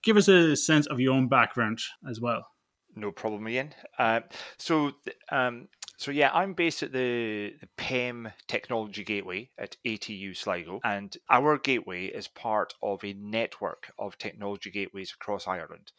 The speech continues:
Speaker 2: and they're, they're funded by Enterprise Ireland, and each gateway is there to enable access for local enterprise to the expertise within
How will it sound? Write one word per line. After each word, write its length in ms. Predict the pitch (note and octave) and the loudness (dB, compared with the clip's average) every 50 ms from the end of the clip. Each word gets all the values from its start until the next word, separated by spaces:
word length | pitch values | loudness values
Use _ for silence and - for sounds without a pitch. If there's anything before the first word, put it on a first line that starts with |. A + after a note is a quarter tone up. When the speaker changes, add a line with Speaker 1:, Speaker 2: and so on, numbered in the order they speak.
| - C#3 | -10 -8
Speaker 2:
and 160 | B2+ G#2+ G#2 | -6 -6 -4
they're, 260 | G2+ G2+ F#2+ F#2 F#2+ - _ | -4 -4 -4 -4 -8 -12 _
they're 100 | - - | -16 -16
funded 580 | - - - - D3 D3 D3 B2 A2+ A2 G#2 - | -16 2 4 4 6 6 2 -4 -6 -8 -6 -4
by 120 | - G2+ G2 | -4 -4 -2
Enterprise 640 | - - A#2 A2+ - G#2+ - - G#2+ G2 G2 F#2 - - - | -2 -4 -4 -6 -8 -12 -6 -4 -2 -2 -2 -4 -6 -4 -4
Ireland, 560 | A2+ A2 G#2 F#2+ D#2+ D#2 D#2+ F2 G2+ - - _ _ _ _ - - - _ _ _ | -2 -2 -2 -6 -6 -10 -12 -14 -16 -20 -20 _ _ _ _ -20 -20 -20 _ _ _
and 180 | - G2+ G2 G2+ - | -6 -6 -6 -4 -6
each 280 | - D#3 - - - - | -6 -6 -6 -8 -6 -2
gateway 580 | C3+ C3 C3 B2+ - - G2 F2 F#2 G#2+ - _ _ _ _ - | -2 -2 -2 -2 -4 -8 -8 -8 -8 -8 -10 _ _ _ _ -8
is 180 | C#3 - - | -8 -8 -6
there 300 | - A#2+ A#2+ A#2 A2+ A2 | -6 -6 -4 -4 -4 -6
to 200 | - - - A#2 | -8 -8 -10 -8
enable 600 | G#2+ G#2 G2+ G#2+ A#2 A2+ A2 - G#2+ G2 G2 - - _ _ - | -8 -8 -8 -8 -8 -8 -6 -6 -6 -6 -6 -10 -14 _ _ 2
access 880 | A#2+ B2+ C3 - - - - - F#2 E2+ F2 A2 - - - - - - _ - - - - | 2 4 4 2 0 -6 -8 -6 -6 -6 -6 -8 -8 -10 -12 -12 -12 -16 _ -20 -20 -20 -20
for 500 | - - - G#2 G2+ G2 F#2+ F#2 F2+ - - _ _ _ _ _ _ _ | -10 -6 -2 -2 0 0 -2 -4 -8 -12 -16 _ _ _ _ _ _ _
local 640 | G#2+ A2 A#2+ A#2 - - - G#2+ G#2 G2+ G2+ G2+ - - | -8 -6 -6 -6 -6 -4 -4 -4 -4 -4 -6 -8 -8 -6
enterprise 880 | - A#2+ B2 - - - - G2+ F#2 E2 E2+ F#2+ A#2 D#3 D#3+ - - - _ _ _ _ | -6 -6 -6 -6 -8 -6 -4 -2 -2 -2 -2 -4 -8 -12 -14 -14 -16 -18 _ _ _ _
to 180 | - - A2+ G2 | -10 -10 -8 -6
the 540 | F#2+ G#2 G#2 G2+ G2+ G2 F#2+ F#2+ F#2+ F#2+ - - _ _ _ _ - | -4 -2 -2 -2 -2 -2 -4 -6 -8 -10 -14 -18 _ _ _ _ 0
expertise 920 | - A#2+ - - - - B2 G#2 - - - C3+ A#2 G#2+ G#2 G2+ G2+ F2 - - - | 0 0 0 -4 -4 -2 -4 -2 -2 -6 -6 -6 -6 -8 -8 -10 -10 -10 -12 -14 -16
within 560 | - G#2+ A2 G#2+ F#2+ B2 B2 G#2+ F#2 F2+ G#2 | -10 -8 -8 -2 0 0 0 0 -2 -8 -14